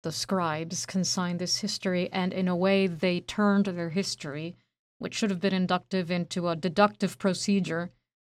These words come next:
where everything followed its logic, and the pharaoh was this figure that recycled itself. And so they cast this order, this deductive order, on an inductive setting,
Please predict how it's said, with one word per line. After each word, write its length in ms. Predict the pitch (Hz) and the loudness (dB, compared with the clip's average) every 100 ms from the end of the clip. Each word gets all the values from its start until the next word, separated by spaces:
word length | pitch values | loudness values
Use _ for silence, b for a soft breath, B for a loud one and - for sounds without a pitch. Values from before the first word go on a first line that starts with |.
| - | -6
where 140 | 175 | -2
everything 540 | - 202 208 202 196 190 | 2 4 4 4 2 2
followed 460 | - 185 180 180 | 2 2 2 0
its 200 | 180 - | -2 -4
logic, 600 | 175 165 165 160 151 165 | -2 0 0 -4 -6 -4
and 200 | 170 160 170 | -4 -4 -6
the 60 | |
pharaoh 580 | - 185 185 180 175 170 | -2 4 6 6 4 2
was 280 | 156 156 160 | 0 -4 -4
this 380 | 165 156 - - | -6 -4 -4 -4
figure 540 | 196 175 170 170 160 | -4 -2 -2 -2 -2
that 200 | 165 - | -2 -4
recycled 540 | 175 - 180 165 170 170 | -6 -4 -6 -4 -4 -4
itself. 440 | - - 165 165 | -6 -2 0 0
And 140 | - 185 | -2 -2
so 360 | - 196 180 - | 2 2 0 -4
they 140 | 185 | -6
cast 320 | 180 202 185 - | -2 -2 -2 -2
this 140 | 180 - | -4 -2
order, 460 | 202 185 165 151 - _ _ _ _ _ _ _ - | 0 0 -4 -6 -12 _ _ _ _ _ _ _ -4
this 300 | 180 175 - | -4 -2 -2
deductive 480 | 196 214 226 190 165 | 4 4 4 2 0
order, 380 | 170 165 170 156 _ _ _ - | -2 -2 -4 -6 _ _ _ -4
on 140 | 175 | -2
an 140 | 175 180 | 0 0
inductive 500 | 180 214 208 190 185 | 2 4 2 0 -2
setting, 460 | - 151 165 196 | -4 -4 -4 -6